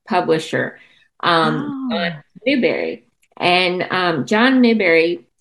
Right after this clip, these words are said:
Speaker 1: well, he lived in England from seventeen thirteen to seventeen sixty-seven, and he was a huge advocate for children's literature. Um,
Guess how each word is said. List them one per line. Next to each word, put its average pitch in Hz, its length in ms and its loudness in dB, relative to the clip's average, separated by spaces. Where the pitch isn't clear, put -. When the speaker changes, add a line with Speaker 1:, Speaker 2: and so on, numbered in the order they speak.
Speaker 1:
well, 170 400 -2
he 214 220 2
lived 196 420 2
in 180 380 -4
England 165 580 -2
from 165 180 -2
seventeen 196 560 -4
thirteen 185 540 -2
to 165 100 -2
seventeen 170 480 -6
sixty-seven, 160 920 -6
and 175 180 -4
he 202 180 -2
was 208 180 0
a 226 40 -2
huge 220 320 -2
advocate 180 760 -4
for 170 720 -2
children's 202 540 -2
literature. 214 800 -2
Um, 160 420 -4